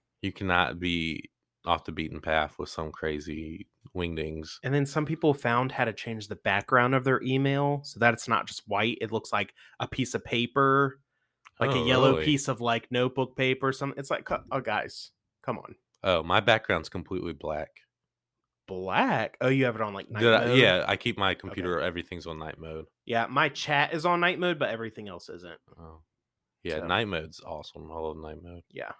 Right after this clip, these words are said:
Speaker 2: I use night mode all the time.
Speaker 1: Where else do we see ourselves in ten years? You got anything else?
Speaker 2: Um, <clears throat>
Speaker 1: Mm.
Speaker 2: let me add something to my house that I'm gonna be in.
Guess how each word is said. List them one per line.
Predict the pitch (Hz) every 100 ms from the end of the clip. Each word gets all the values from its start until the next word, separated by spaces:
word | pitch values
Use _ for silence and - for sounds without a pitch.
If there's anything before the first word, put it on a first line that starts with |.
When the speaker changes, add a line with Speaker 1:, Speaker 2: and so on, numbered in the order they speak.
| _
Speaker 2:
I | 107
use | 101 -
night | 82 -
mode |
all | 85 87
the |
time. | 95 101 _ _ _ _ - _ _ -
Speaker 1:
Where | 92 110
else | 127 131
do | -
we | 87
see | 78 - 82
ourselves | 82 - 87 78 - -
in | 78
ten | 76 90 78
years? | 78 80 82 80 - - _ _ _ - - _ -
You | 101
got | 101
anything | 98 101 95
else? | 107 123 - - - - - - - -
Speaker 2:
Um, | 123 123 123 120 120 120 123 120 _ _ _ _ _ _ _ _ _ _ _
<clears throat> | - 135 - 143 - - - - - - - -
Speaker 1:
Mm. | 87 139 117 80 80
Speaker 2:
let | 131
me | 156
add | 123 135
something | 131 113 113 104
to | 104
my | 101
house | 101 95 -
that | 104
I'm | 101
gonna | 95 95
be | - 87
in. | -